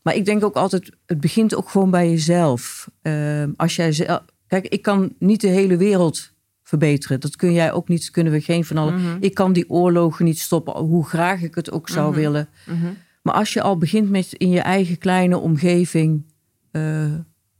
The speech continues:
Speaker 1: mededogend, zorgvuldig te zijn, dan is dat al een,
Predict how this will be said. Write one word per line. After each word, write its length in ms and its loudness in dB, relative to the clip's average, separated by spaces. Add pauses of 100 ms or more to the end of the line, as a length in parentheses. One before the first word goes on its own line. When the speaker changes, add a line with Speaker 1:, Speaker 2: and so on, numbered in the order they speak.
Speaker 1:
mededogend, 1160 2
zorgvuldig 920 0 (400)
te 100 -2
zijn, 440 2 (220)
dan 200 -2
is 240 -4
dat 240 -4
al 160 0
een, 300 0